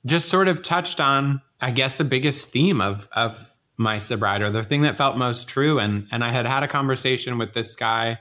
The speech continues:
at a local smoke shop. I do, I'm on nicotine is, like, the last thing I have. <laughs> And so I'm on these little pouches. They're, like, kinda gross, but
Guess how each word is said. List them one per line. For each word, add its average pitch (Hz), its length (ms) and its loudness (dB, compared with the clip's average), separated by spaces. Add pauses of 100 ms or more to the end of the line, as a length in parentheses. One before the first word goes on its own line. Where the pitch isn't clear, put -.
(120)
at 113 140 0
a 110 60 0
local 107 680 -2 (140)
smoke 117 360 -4
shop. 113 260 -2
I 104 140 -2
do, 107 540 -4
I'm 110 180 -2
on 107 220 -2
nicotine 113 500 -6
is, 101 80 -10
like, 104 220 -8
the 101 60 -4
last 104 340 -2
thing 107 160 -2
I 104 80 -2
have. 107 440 -4
<laughs> - 360 -14
And 120 120 -4
so 123 120 -2
I'm 120 100 0
on 120 120 2
these 120 120 -2
little 123 220 0
pouches. 120 640 -2
They're, 135 340 -2
like, 139 240 -2
kinda 156 240 -2
gross, 107 380 -2
but 107 300 -4